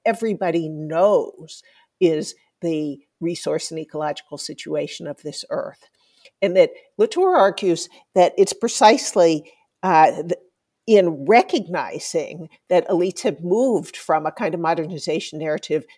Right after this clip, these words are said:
that seemed believable to one that seems completely unbelievable, that it's in that context that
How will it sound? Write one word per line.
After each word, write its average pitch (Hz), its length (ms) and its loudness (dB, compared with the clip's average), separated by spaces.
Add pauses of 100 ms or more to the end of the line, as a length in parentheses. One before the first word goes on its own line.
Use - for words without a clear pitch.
that 180 140 -6
seemed 208 260 -2
believable 220 760 -2 (180)
to 214 100 -4
one 185 380 2 (180)
that 214 140 -2
seems 214 260 -2
completely 240 640 -2 (160)
unbelievable, 165 840 0 (200)
that 196 160 6 (100)
it's 202 160 -2
in 262 160 4
that 208 260 2
context - 760 -2 (300)
that 165 160 6